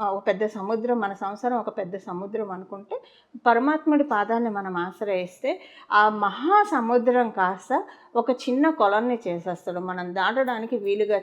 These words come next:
చేస్తాడు. అదంతా పరమాత్ముడే చూసుకుంటాడు. ఆ,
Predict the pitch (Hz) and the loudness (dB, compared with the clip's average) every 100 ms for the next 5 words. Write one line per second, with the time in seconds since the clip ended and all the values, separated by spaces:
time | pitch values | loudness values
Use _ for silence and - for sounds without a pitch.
0 | 190 165 - 170 170 208 196 208 247 269 | -2 -8 -8 -8 -4 -4 -2 -2 -2 0
1 | 190 214 254 247 220 240 220 185 - 180 | 0 0 -6 -6 -4 -4 -4 -12 -12 -10
2 | 175 180 277 494 - - - - _ 220 | -6 -2 -2 -4 -12 -20 -20 -20 _ -2
3 | 202 | -2